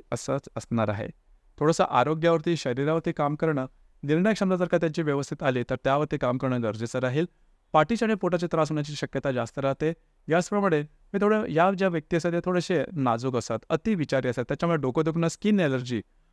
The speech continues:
अशा प्रकारचे काही सुद्धा त्रास त्यांना त्यांच्या शारीरिकतेच्या संदर्भात संभवू शकतात. परंतु या ज्या व्यक्ती असतात, त्या जबरदस्त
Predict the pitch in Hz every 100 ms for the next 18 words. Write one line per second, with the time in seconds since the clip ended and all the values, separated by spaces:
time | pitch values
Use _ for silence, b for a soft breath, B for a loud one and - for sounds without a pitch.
0 | _ 151 143 196 170 156 151 147 147 143
1 | 143 135 - 123 127 - 117 127 107 -
2 | _ _ _ - - - 123 - 135 -
3 | - - - 120 131 147 151 131 - 113
4 | 110 113 131 _ - - 110 101 110 110
5 | 107 98 - _ _ _ 156 196 208 180
6 | 170 175 165 170 156 160 160 147 120 139
7 | 160 160 -